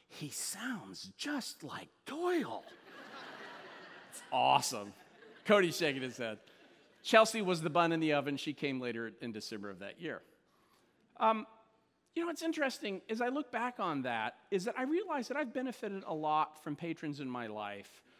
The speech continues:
who have seen something in me and just given me opportunities. Uh,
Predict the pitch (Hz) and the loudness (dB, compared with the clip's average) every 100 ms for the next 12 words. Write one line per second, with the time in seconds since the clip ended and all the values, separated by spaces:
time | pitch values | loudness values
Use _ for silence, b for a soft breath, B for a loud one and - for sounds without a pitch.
0 | b b - 233 208 175 - 320 320 320 | b b 0 0 0 -4 -6 -2 0 -2
1 | - 247 240 214 196 - 185 180 156 151 | -2 -4 -4 -4 -6 -2 -2 0 0 0
2 | 127 107 120 - b b b b - 208 | 0 -4 -6 -10 b b b b 0 2
3 | 185 247 - 220 220 202 185 170 160 139 | 2 -4 -2 -2 -2 -4 -2 -2 -4 -6
4 | - 240 277 165 - _ b b b | -6 -4 -6 -8 -20 _ b b b